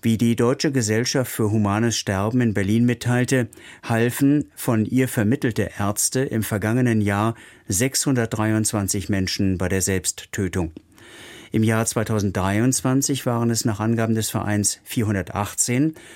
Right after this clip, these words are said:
im Jahr davor zweihundertneunundzwanzig Fälle. Nach Schätzungen von Vereinspräsident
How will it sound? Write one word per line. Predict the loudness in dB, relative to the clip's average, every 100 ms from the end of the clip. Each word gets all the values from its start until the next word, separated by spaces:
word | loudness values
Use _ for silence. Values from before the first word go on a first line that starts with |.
| -14 -4
im | 0
Jahr | 2 0
davor | 0 -2 -2 0 0 0
zweihundertneunundzwanzig | -4 -2 0 0 0 -2 0 0 0 0 -2 -2 -4 -4
Fälle. | -4 -4 -8 _ -20 -20 -20 -20 -20 -12 -4
Nach | -2
Schätzungen | 0 0 2 2 2
von | 2 0 0
Vereinspräsident | -2 0 0 0 -2 -2 0 2 0 -2